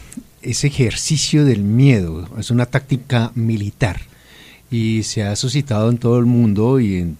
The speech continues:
todas las, en todas las, eh, en todas las épocas. Basta recordar el horror que hacía Hitler o que hacía Stalin, por ejemplo, fue una cosa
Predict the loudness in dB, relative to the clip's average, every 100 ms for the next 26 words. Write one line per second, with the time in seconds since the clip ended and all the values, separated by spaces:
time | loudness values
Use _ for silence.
0 | _ 0 2 2 -2 -8 -8 -10 -8 -4
1 | -2 -2 -2 -6 -10 -12 -14 -10 -8 -6
2 | -6 -10 -12 -12 -14 -16 -20 -20 -20 -16
3 | -8 -6 -2 -2 -2 -4 -4 -4 -4 -6
4 | -6 -6 -4 -4 0 2 2 0 -4 -8
5 | -6 -6 -6 -4 -4 -4 -4 -4 -4 -6
6 | -8 -18 -20 -20 _ -6 -4 -2 -4 -6
7 | -8 -6 -6 -6 -6 -6 -4 0 2 0
8 | -4 -8 -8 -8 -8 -10 -8 -8 -6 -8
9 | -8 -8